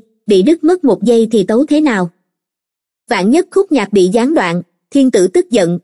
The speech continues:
đó chính là tội rơi đầu. Ngay cả khi Âu Dương Noãn có thân phận đặc thù, cũng sẽ không được tha. Khúc âm đột nhiên thoáng ngừng,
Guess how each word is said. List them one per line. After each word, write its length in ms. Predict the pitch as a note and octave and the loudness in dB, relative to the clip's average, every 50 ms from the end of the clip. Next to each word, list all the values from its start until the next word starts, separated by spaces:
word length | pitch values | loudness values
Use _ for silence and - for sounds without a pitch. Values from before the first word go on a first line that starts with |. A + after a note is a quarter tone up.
| _ _ _ | _ _ _
đó 200 | - A#3 A#3+ D4+ | -4 -2 -2 -2
chính 220 | D#4+ - C#4+ C4+ F4 | -2 0 0 2 2
là 180 | E4+ A#3+ F#3+ | 0 0 -2
tội 280 | - - G3 F3 E3 F3+ | -2 0 0 0 0 0
rơi 180 | - B3 A#3 A3+ | 0 0 0 0
đầu. 240 | G#3 G3+ F#3+ F3 E3 - _ _ _ _ _ _ _ _ _ _ _ _ _ _ _ - | 0 0 -2 -2 -4 -8 _ _ _ _ _ _ _ _ _ _ _ _ _ _ _ -4
Ngay 180 | B3+ B3 A#3+ A#3+ | -2 0 0 0
cả 140 | A3 F3+ G#3+ | -2 -4 -4
khi 180 | - - C4 A#3+ | 0 0 0 0
Âu 180 | - B3 A#3+ | 2 2 2
Dương 260 | A#3+ G#3+ B3 A#3+ A#3 | 2 2 2 2 2
Noãn 220 | A3+ G3 D#3+ F3 A3 | 0 0 -2 -2 -2
có 120 | G3+ D4 | -2 -2
thân 220 | D#4 D4 C4+ A#3 A3 | -2 0 -2 -2 0
phận 240 | - G#3+ D#3+ F3 | 0 0 0 0
đặc 160 | F#3 F#3+ F3+ - | -2 -2 -4 -4
thù, 280 | - A3+ G#3 F#3+ F#3 F3 - _ _ _ _ _ | -2 0 0 0 0 -2 -6 _ _ _ _ _
cũng 180 | G3+ F3+ A3+ | 0 0 0
sẽ 180 | A#3+ G#3+ F3+ G3 | 0 0 -2 -2
không 240 | - C4 B3 A3 A3+ | -2 -2 -2 0 2
được 180 | G#3+ F#3+ - - | 0 0 0 -2
tha. 260 | A3 A3 A3 G#3+ G3+ - _ _ _ _ _ _ _ _ _ _ _ _ _ _ _ _ _ _ - | -4 -4 -4 -4 -6 -10 _ _ _ _ _ _ _ _ _ _ _ _ _ _ _ _ _ _ -4
Khúc 160 | F4+ F#4 - | -4 -4 -2
âm 200 | - C4+ B3 B3 | -2 0 0 2
đột 200 | A3+ G#3+ F#3+ - | 2 0 0 0
nhiên 220 | A3 A#3+ A#3+ A#3 A3 | 0 0 2 0 0
thoáng 240 | A#3+ A#3+ B3+ D#4 E4+ | -2 -2 0 0 2
ngừng, 260 | D4 A3 G3+ F#3 | 2 2 2 0